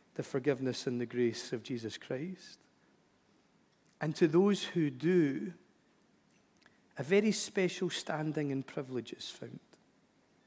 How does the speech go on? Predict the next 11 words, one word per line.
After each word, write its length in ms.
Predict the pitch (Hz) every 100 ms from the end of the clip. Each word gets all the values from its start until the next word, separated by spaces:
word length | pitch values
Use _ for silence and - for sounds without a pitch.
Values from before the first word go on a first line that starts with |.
| _ _ _ _ _ _ _ _ -
'Cause 160 | -
we're 80 | 156
told 260 | - 190 170
that 160 | 165
God 320 | 143 180 202 190
releases 560 | 180 170 - 160 131
good 320 | 120 - 160
things 600 | - - 151 131 123 120
through 180 | - 151
the 180 | 127 143
asking 640 | 131 127 - 131 127 143